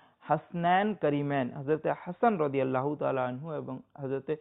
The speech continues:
হুসাইন রাদিয়াল্লাহু তাআলা আনহু এর প্রতি আমার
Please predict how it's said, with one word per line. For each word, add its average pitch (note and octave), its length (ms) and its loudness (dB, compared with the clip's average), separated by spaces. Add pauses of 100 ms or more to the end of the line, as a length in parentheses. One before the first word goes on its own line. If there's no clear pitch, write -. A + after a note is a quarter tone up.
(420)
হুসাইন F#3 340 0
রাদিয়াল্লাহু C#3+ 600 0
তাআলা C3+ 500 0
আনহু C#3 500 -4
এর B2+ 220 -4 (100)
প্রতি C3 340 -8 (500)
আমার C3+ 260 0